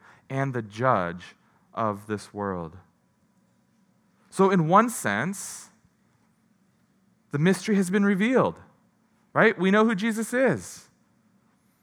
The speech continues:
He has been judged. Sin has been taken care of.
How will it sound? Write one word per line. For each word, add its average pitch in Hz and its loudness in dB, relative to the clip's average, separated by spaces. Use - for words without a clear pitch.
He 196 4
has 208 2
been 190 2
judged. 107 2
Sin 208 2
has 208 2
been 208 0
taken 208 0
care 226 4
of. 92 -2